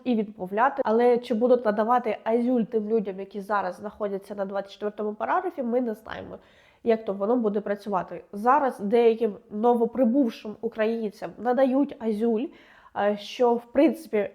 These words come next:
не, е, не дуже добре для тих самих українців, тому що азюль — це не ця лафа, яка в нас є на двадцять четвертому параграфі, тобто ви маєте там доступ до курсів, але, наприклад,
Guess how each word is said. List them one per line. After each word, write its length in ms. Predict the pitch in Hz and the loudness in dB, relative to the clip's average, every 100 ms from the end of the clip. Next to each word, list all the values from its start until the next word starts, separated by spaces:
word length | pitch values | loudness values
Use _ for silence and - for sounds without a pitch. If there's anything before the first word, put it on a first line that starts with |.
| _ | _
не, 640 | 202 208 233 269 339 311 269 - | -8 -2 0 2 0 -2 -8 -8
е, 380 | 208 202 202 202 _ _ _ _ _ _ _ _ _ _ | -6 -6 -8 -12 _ _ _ _ _ _ _ _ _ _
не 160 | 220 262 | 4 6
дуже 340 | 339 330 269 | 6 6 4
добре 560 | 240 226 202 220 220 - | 4 4 4 0 -2 -6
для 240 | 196 214 220 | -6 -4 -2
тих 260 | 247 240 | 0 -2
самих 360 | - 214 208 - | -2 -4 -4 -10
українців, 640 | 220 208 190 175 190 233 | -8 -6 -4 -4 -8 -12
тому 280 | 233 220 226 | -8 -6 -4
що 180 | 233 214 - - | -4 -6 -8 -6
азюль — 420 | 226 226 247 254 240 | 2 2 4 2 0
це 200 | - 240 | 0 0
не 420 | 226 220 233 226 - _ | 0 0 0 -2 -8 _
ця 260 | - 240 | 0 4
лафа, 460 | 208 214 214 196 190 | 4 2 2 2 2
яка 320 | 214 214 208 | 0 -2 -2
в 80 | 202 | -2
нас 380 | 196 190 - 208 | -2 -4 -6 -8
є 80 | |
на 80 | 196 | -6
двадцять 260 | 185 196 - | -6 -8 -10
четвертому 380 | - 214 214 208 | -10 -8 -6 -6
параграфі, 500 | 214 262 339 302 277 | -2 -2 -2 -6 -6
тобто 260 | 233 226 208 - _ _ | -6 -6 -8 -10 _ _
ви 260 | 269 339 311 - _ _ _ | 2 2 0 -8 _ _ _
маєте 460 | 220 269 262 208 214 | -4 0 2 2 -2
там 220 | 208 196 | -4 -2
доступ 320 | 226 - 339 | -2 -2 -2
до 140 | 247 285 | -2 -2
курсів, 520 | - 226 220 - 202 - - | 0 0 0 -4 -6 -6 -8
але, 260 | 220 214 240 | -2 0 0
наприклад, 560 | 233 220 220 214 202 | 0 -2 -2 -2 -4